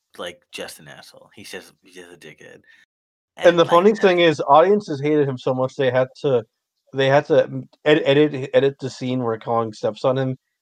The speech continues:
Speaker 2: where he dies, because originally he didn't die in that.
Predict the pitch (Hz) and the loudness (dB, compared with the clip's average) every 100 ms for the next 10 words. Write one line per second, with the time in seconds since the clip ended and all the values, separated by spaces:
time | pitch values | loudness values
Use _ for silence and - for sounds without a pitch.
0 | _ 127 127 131 120 120 113 123 147 196 | _ 0 0 0 0 4 6 6 4 0
1 | 147 147 143 135 127 131 135 143 131 120 | -6 -4 -2 0 0 -2 -2 -2 -2 -2
2 | 120 107 104 95 92 90 104 87 104 | -2 -2 -4 -6 -8 -12 -14 -12 -12